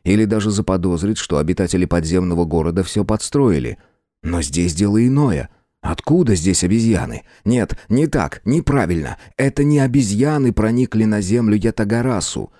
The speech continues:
Наверное, это он сам вышел на территорию обезьян. А если это логово обезьян, то гора костей, возможно, убитые жители Тарухи. Но костей здесь слишком много, а может, Ятагарасу просто не знали, что Ямаути позволила обезьянам вторгаться в страну столько раз,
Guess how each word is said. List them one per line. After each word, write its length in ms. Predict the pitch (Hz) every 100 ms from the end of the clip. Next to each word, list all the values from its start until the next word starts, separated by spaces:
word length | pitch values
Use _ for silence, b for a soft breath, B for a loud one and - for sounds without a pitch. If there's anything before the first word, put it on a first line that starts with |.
| b
Наверное, 520 | 104 113 123 123 127
это 120 | 117
он 140 | 131 127
сам 400 | - 143 131 90
вышел 400 | 104 135 - 160
на 160 | 143
территорию 560 | - 110 107 120 123 123
обезьян. 640 | 123 131 127 151 107 55 - -
А 140 | 113
если 420 | 110 156 151 98 92
это 180 | 101
логово 480 | 98 120 113 95 82
обезьян, 680 | 73 76 73 52 - 67 98 b b b
то 120 | 107
гора 320 | 82 87 85 73
костей, 500 | 76 - - 73 82
возможно, 540 | 92 78 80 80 90
убитые 420 | 80 76 71 95
жители 440 | 82 87 92 101 113
Тарухи. 640 | 120 143 165 98 - - _ _ -
Но 120 | 95
костей 420 | 92 85 - 90 87
здесь 320 | 80 107 - b -
слишком 540 | - 92 82 - 107
много, 440 | 127 131 87 78
а 60 | 85
может, 380 | 101 110 107 - b -
Ятагарасу 640 | 95 101 95 101 104 107
просто 300 | 92 95 -
не 140 | 101 95
знали, 420 | 80 127 135 87
что 180 | - 80
Ямаути 540 | 85 82 90 120 -
позволила 640 | - 80 85 117 98 76
обезьянам 580 | 78 78 71 73 82 113
вторгаться 580 | - 80 76 92 87 80
в 40 |
страну 380 | - 78 82 85
столько 420 | - 82 73 -
раз, 260 | 73 98